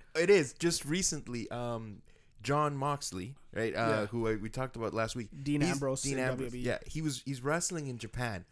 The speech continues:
Speaker 1: And I mentioned that he does have a sense of comedic timing, but he's also, you know, a, he also has that very
Speaker 2: The
Speaker 1: strong
Speaker 2: crazy
Speaker 1: style wrestling.
Speaker 2: motherfucker.
Speaker 1: Yeah. So there was a, there was recently a clip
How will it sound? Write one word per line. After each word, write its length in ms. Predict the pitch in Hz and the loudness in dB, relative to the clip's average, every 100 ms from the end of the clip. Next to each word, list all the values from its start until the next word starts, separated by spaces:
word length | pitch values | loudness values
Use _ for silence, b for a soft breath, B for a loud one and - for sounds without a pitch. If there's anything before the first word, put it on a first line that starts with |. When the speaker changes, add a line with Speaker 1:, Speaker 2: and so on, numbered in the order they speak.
| B B B B _ | B B B B _
Speaker 1:
And 300 | 139 139 131 | -2 -2 -4
I 80 | - | -6
mentioned 380 | 139 170 185 135 | -2 -2 -2 -4
that 100 | 127 | -4
he 80 | 143 | -2
does 280 | 131 165 185 | 0 0 0
have 200 | 180 147 | -4 -4
a 40 | |
sense 320 | - 135 131 | -4 -4 -4
of 120 | 131 | -6
comedic 420 | - 123 117 110 - | -8 -8 -6 -6 -6
timing, 460 | 139 147 107 69 - _ | -6 -6 -8 -12 -18 _
but 100 | 131 | -4
he's 160 | 127 135 | -2 -2
also, 440 | 151 147 139 120 | -2 0 -2 -2
you 140 | 113 123 | -2 -4
know, 160 | 95 87 | -4 -4
a, 360 | 87 - - | -6 -12 -10
he 60 | 120 | -2
also 240 | 120 - | -2 -2
has 220 | 113 117 101 | -6 -6 -4
that 160 | 98 | -6
very 220 | 98 101 95 | -4 -4 -2
Speaker 2:
The 60 | |
Speaker 1:
strong 220 | - - 101 | -4 -2 -2
Speaker 2:
crazy 140 | 117 | -2
Speaker 1:
style 240 | 110 98 92 | -4 -4 -2
wrestling. 380 | 95 101 - | -2 -4 -6
Speaker 2:
motherfucker. 20 | 120 | -4
Speaker 1:
Yeah. 240 | 131 123 85 b b b | 0 0 -2 b b b
So 420 | - 180 160 147 - - | -2 2 2 0 -6 -6
there 120 | 156 | -2
was 140 | 160 | 0
a, 60 | 147 | -2
there 240 | 131 143 | -2 -2
was 160 | 135 127 | -2 -2
recently 320 | 196 214 175 | -4 -4 -4
a 60 | 135 | -6
clip 400 | - 170 139 | -4 0 0